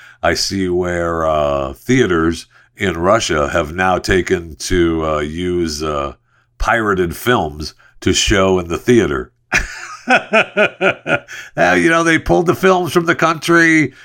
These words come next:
They've shut down all the streaming services. So what are you gonna do? I mean, people still wanna go see a movie and see what's happening.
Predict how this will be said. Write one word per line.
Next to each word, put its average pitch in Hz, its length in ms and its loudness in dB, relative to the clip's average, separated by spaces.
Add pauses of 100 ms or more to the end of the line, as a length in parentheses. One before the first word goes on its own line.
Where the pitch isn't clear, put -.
(160)
They've 101 200 0
shut 160 380 0
down 151 340 2
all 147 280 4
the 131 240 2
streaming 147 500 -4
services. 147 760 0 (140)
So - 140 -6
what 143 180 0
are 160 40 2
you 160 80 4
gonna 160 240 2
do? 147 520 2 (360)
I 104 120 -4
mean, 117 380 -4
people 131 300 -2
still 143 260 0
wanna 131 180 0
go 127 160 2
see 127 260 2
a 117 80 2
movie 123 500 2
and 113 160 -2
see 127 220 -2
what's 120 220 -2
happening. 127 540 0